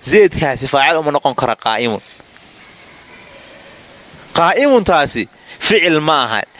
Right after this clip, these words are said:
laakiinse waa mu'awwalun bilficli, miyaysan ahayn? Haddana, dee, ficil, Zaydun ma garanaysaa, faacilka ma dhigan karto. Sababtu maxay tahay? Waa tan sababtu.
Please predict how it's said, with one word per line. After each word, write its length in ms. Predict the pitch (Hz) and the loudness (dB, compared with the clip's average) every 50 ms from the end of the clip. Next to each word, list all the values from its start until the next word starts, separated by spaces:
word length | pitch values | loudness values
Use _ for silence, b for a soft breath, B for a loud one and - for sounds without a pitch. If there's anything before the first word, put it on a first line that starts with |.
| B B B | B B B
laakiinse 540 | B 151 170 170 165 - 220 226 220 202 208 | B 4 4 4 2 2 2 0 2 2 2
waa 300 | 190 180 185 180 180 180 | 4 4 4 4 4 2
mu'awwalun 720 | 175 175 190 - 233 277 277 262 254 247 233 226 220 202 196 | 2 2 2 4 4 4 4 4 4 4 6 4 2 2 4
bilficli, 520 | 202 196 180 - 214 196 170 156 139 - | 2 2 2 2 0 0 0 0 -2 -2
miyaysan 360 | 156 202 247 254 226 233 220 220 | 0 2 2 2 2 2 0 0
ahayn? 300 | 214 226 226 185 131 - - _ _ - - - - B B B B B | 0 0 0 -2 -4 -6 -10 _ _ -20 -20 -20 -20 B B B B B
Haddana, 440 | - 190 185 170 226 240 269 294 - - - - _ _ _ _ - - - - _ _ - - - - - - - - - - - - - - - - - - - - - - - | -2 -2 2 2 2 2 2 2 0 -2 -6 -14 _ _ _ _ -20 -20 -20 -20 _ _ -20 -20 -20 -20 -20 -20 -20 -20 -20 -20 -20 -20 -20 -20 -20 -20 -20 -20 -20 -20 -16 -4 0
dee, 220 | - 151 170 175 147 - 127 | 2 2 2 0 -2 -6 -12
ficil, 420 | - - - 202 220 - 190 151 - 139 151 151 143 147 | -10 -4 -2 -2 0 0 0 -2 -2 -4 -4 -2 0 2
Zaydun 380 | 190 208 226 175 185 165 147 - | 4 2 4 2 -2 -4 -4 -4
ma 100 | - 147 | -4 -2
garanaysaa, 440 | 139 170 175 170 160 147 - 147 139 | 0 0 0 0 0 0 -2 -4 -2
faacilka 320 | - 156 147 160 165 147 151 | 0 0 0 0 0 -2 -2
ma 80 | 147 | -2
dhigan 160 | 139 139 131 | 0 0 -2
karto. 160 | 117 123 117 - | -2 -6 -2 2
Sababtu 220 | 165 190 180 160 | 2 2 2 0
maxay 180 | 147 147 139 127 | -2 -4 -4 0
tahay? 160 | 117 110 135 | 0 2 2
Waa 140 | 147 135 117 | 2 2 0
tan 100 | 113 104 | -2 -2
sababtu. 340 | 120 117 117 110 - - | -2 0 0 0 -4 -8